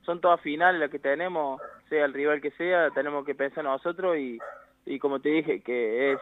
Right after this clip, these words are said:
importante sumar como, como lo venían haciendo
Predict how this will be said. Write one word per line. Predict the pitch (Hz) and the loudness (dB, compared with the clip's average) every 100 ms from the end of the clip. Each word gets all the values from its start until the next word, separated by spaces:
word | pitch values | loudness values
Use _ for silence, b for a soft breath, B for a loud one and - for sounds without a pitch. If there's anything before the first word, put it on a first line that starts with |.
| - | -6
importante | 135 135 135 139 165 156 | -4 4 6 8 4 4
sumar | - 139 143 160 170 | 2 4 8 6 6
como, | 147 131 120 | 0 -2 -4
como | 120 139 | -4 -2
lo | 139 | 4
venían | 139 156 165 | 6 4 6
haciendo | 147 147 175 165 139 127 | 6 4 -4 -6 -6 -6